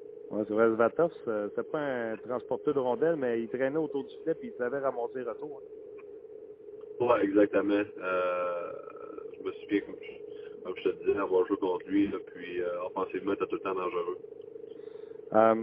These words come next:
Speaker 1: dernière petite question, François. C'est un sujet à Montréal. Tu sais que le Canadien a connu quand même un bon début de saison. Et là, Michel Therrien est sorti hier, euh, parce que l'équipe s'est faite, euh, à outshooter, là, a reçu plus de lancers qu'elle a marqué, là, dans les trois derniers matchs. C'est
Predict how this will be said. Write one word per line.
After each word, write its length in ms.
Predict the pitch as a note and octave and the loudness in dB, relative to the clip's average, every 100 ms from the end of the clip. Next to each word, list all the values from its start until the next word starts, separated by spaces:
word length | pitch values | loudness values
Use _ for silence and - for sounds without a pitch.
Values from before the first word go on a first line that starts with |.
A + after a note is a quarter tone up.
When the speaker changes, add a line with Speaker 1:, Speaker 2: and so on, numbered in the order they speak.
| A2+ | 2
Speaker 1:
dernière 240 | A2+ C3+ D#3+ | 4 6 4
petite 160 | - - | 0 -2
question, 320 | B2+ - D#3+ | 0 0 -2
François. 360 | C#3 A#2+ D#3 D#3 | 0 0 0 0
C'est 60 | C#3 | 0
un 80 | B2+ - | 0 -2
sujet 180 | B2 D3+ | 2 4
à 80 | |
Montréal. 320 | C3+ A#2+ B2+ C#3+ | 6 4 2 -2
Tu 140 | - | -8
sais 120 | D3+ | -12
que 40 | D3 | -10
le 60 | B2 | -6
Canadien 320 | A#2+ A#2 C#3 | -6 -6 -8
a 40 | |
connu 240 | C#3 A#2+ B2+ | -6 -6 -4
quand 100 | B2 | -4
même 200 | A#2+ C3+ | -2 -2
un 60 | A#2+ | -2
bon 160 | A#2+ C3+ | -2 -2
début 240 | B2+ - | -4 -10
de 200 | - B2+ | -6 -2
saison. 300 | A2 G#2 B2 - - - - - - - | -2 -2 -8 -10 -16 -16 -16 -16 -18 -4
Et 80 | A#2+ | 4
là, 100 | C#3+ | 4
Michel 360 | C#3 - C3 A#2 | 4 2 0 2
Therrien 320 | B2+ A#2+ C#3 | 2 2 0
est 160 | B2+ | -2
sorti 360 | - A2+ - - | 0 -2 -4 -6
hier, 500 | A#2+ A2+ A#2+ C3 B2 | 4 6 8 8 4
euh, 380 | A2 G#2+ G#2 G#2 G2+ | 2 0 -2 -4 -2
parce 160 | A2+ - | -4 0
que 300 | B2 A#2 A2+ | 4 6 4
l'équipe 320 | A2+ - C#3+ - | 2 0 -2 -2
s'est 140 | A#2+ - | -6 0
faite, 200 | B2 - - | 0 0 -6
euh, 200 | A2 G2+ - - - - - - | -6 -6 -10 -16 -16 -16 -16 -6
à 260 | A2+ A2+ C3+ | 0 8 8
outshooter, 400 | C#3+ - A#2+ C#3+ | 8 0 -2 0
là, 160 | C#3+ A#2+ | 4 4
a 40 | |
reçu 240 | A#2 A2 C3+ | 2 -2 -6
plus 160 | C#3+ | -6
de 60 | C3+ | 0
lancers 280 | B2 A2+ C#3 | 0 0 -4
qu'elle 100 | B2 | -4
a 60 | |
marqué, 380 | A2+ G#2 - C#3 | -4 -6 -2 2
là, 100 | C3 | 2
dans 100 | A#2 | 0
les 60 | A2 | -2
trois 140 | B2+ | -2
derniers 200 | A#2 A2+ | 0 0
matchs. 200 | A2 B2+ - | -2 -2 -4
C'est 100 | A2 | -10